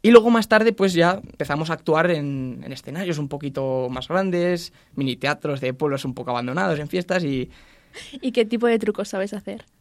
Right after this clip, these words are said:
Speaker 1: Realmente, cuando empiezas, bueno, ya llevas tanto tiempo, pues sabes hacer un poco de todo, ¿no?
Speaker 2: Ujú.
Speaker 1: De esto de decir, "Piensa una carta, piensa una carta".
Speaker 2: ¿La pienso?
Speaker 1: Venga, piensa una carta.
Speaker 2: Tiene que ser de, de picas, corazones.
Speaker 1: Para
Speaker 2: Va-
Speaker 1: lo, para los que nos estén escuchando, quiero decir que aquí en la mesa hay una carta boca abajo, tú no la estás viendo, ellos
Speaker 2: Ujú.
Speaker 1: tampoco,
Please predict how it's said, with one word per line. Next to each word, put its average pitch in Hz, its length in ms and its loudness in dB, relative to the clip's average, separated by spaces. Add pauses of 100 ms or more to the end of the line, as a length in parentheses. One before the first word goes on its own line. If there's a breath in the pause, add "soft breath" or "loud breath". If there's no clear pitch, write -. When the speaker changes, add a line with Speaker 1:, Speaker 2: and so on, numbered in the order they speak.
Speaker 1:
Realmente, 208 640 6
cuando 156 240 2
empiezas, 156 320 -2
bueno, 143 160 -4
ya 139 100 -2
llevas 147 180 0
tanto 160 240 -2
tiempo, 165 280 0
pues 139 140 -2
sabes 135 140 -4
hacer 143 120 -6
un 135 100 -2
poco 139 220 -2
de 127 80 -2
todo, 117 320 -8
¿no? 208 140 0
Speaker 2:
Ujú. 208 40 0
Speaker 1:
De 202 80 0
esto 233 140 0
de 139 60 0
decir, 131 220 -4
"Piensa 233 240 2
una 180 140 2
carta, 143 240 -2
piensa 220 180 4
una 160 120 2
carta". - 260 -6 (240)
Speaker 2:
¿La 190 80 -4
pienso? 277 300 0 (260)
Speaker 1:
Venga, 151 220 4
piensa 165 240 0
una 139 100 -2
carta. 135 240 -6
Speaker 2:
Tiene 233 160 2
que 240 80 0
ser 247 220 -2
de, 226 160 0
de 233 180 2
picas, 247 380 -4
corazones. 247 680 -2
Speaker 1:
Para 170 220 6
Speaker 2:
Va- - 60 6
Speaker 1:
lo, 175 120 4
para 165 160 4
los 156 140 2
que 165 100 -2
nos 160 200 0
estén 190 200 0
escuchando, 226 500 2 (200 loud breath)
quiero 196 160 4
decir 214 120 0
que 190 60 -2
aquí 196 400 -2
en 156 140 0
la 143 80 0
mesa 214 180 -2
hay 202 80 2
una 196 120 0
carta 196 260 0
boca 170 180 0
abajo, 180 240 0
tú 180 120 0
no 170 100 2
la 170 80 4
estás 170 200 0
viendo, 208 220 2
ellos 240 220 6
Speaker 2:
Ujú. 247 80 8
Speaker 1:
tampoco, 220 320 2